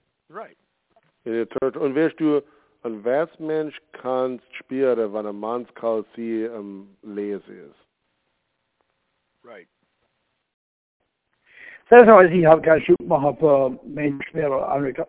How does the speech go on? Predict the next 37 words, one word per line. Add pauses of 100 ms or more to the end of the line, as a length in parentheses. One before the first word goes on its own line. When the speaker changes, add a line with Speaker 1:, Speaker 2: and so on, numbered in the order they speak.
(160)
Speaker 3:
Thoughts,
aber
Speaker 2:
Ja,
aber (120)
Speaker 3:
keinen
Schub
machen
für
andere,
es
sind
forty
some
Leute, (100)
so, (640)
hopefully,
Speaker 2:
Ja,
Speaker 3:
aber
Speaker 2:
aber
nur
weil
er,
nur
weil
er,
das
ist
ein
Ray,
mein
Dad
ist
vielleicht
im
Abhör
und
our